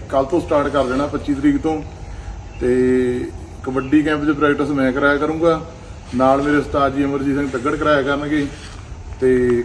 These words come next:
ਸ਼ਾਮ ਦਾ ਟਾਈਮ ਹੋਊਗਾ ਸਾਢੇ ਪੰਜ ਵਜੇ ਤੋਂ ਲੈ ਕੇ ਸਾਢੇ ਸੱਤ ਦਾ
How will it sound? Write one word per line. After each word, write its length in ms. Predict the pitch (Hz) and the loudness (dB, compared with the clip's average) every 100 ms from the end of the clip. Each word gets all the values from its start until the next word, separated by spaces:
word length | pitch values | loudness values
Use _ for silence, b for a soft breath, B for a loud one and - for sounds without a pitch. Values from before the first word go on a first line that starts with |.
| - | -4
ਸ਼ਾਮ 320 | - 135 135 | -2 0 2
ਦਾ 120 | 147 | 2
ਟਾਈਮ 260 | 151 147 143 | 2 2 0
ਹੋਊਗਾ 240 | 151 165 | 2 2
ਸਾਢੇ 320 | 156 139 139 165 | 4 2 2 2
ਪੰਜ 220 | 156 143 | 2 2
ਵਜੇ 140 | 143 | 0
ਤੋਂ 140 | 143 143 | 0 0
ਲੈ 140 | 139 | 2
ਕੇ 120 | 139 | 2
ਸਾਢੇ 280 | 139 123 156 | 0 0 0
ਸੱਤ 240 | 151 139 135 | 0 -2 -2
ਦਾ 260 | 147 143 | 0 0